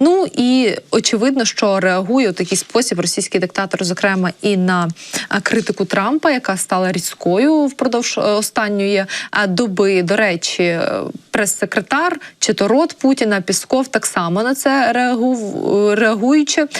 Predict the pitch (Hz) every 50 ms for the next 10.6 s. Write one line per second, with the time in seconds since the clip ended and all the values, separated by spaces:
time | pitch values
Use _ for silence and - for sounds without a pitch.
0 | - - - - - - 202 208 214 226 185 214 196 214 226 247 254 247 - -
1 | 196 190 185 185 180 175 196 190 214 214 - - 202 185 - 185 190 226 262 226
2 | - 220 208 247 269 262 - - - 254 269 - 208 214 208 190 208 - - 269
3 | 254 214 196 185 190 190 214 254 - - - 202 175 208 247 294 294 226 190 185
4 | 185 185 208 226 226 220 - 190 170 - 185 170 - 208 226 - - - 208 208
5 | 208 - - - - - 220 220 - - 220 - 185 180 175 170 - - - 180
6 | 175 170 185 202 214 277 359 359 - - - 311 269 240 240 240 233 240 - 233
7 | 220 220 - - - 220 208 196 208 196 185 190 190 180 175 - - 220 240 262
8 | 254 - - - - 202 214 220 175 214 190 170 208 214 226 226 - - - 214
9 | 202 196 190 175 - - 220 262 262 240 220 196 202 170 - 202 196 190 190 185
10 | 190 190 190 - 208 165 160 160 - - 175 175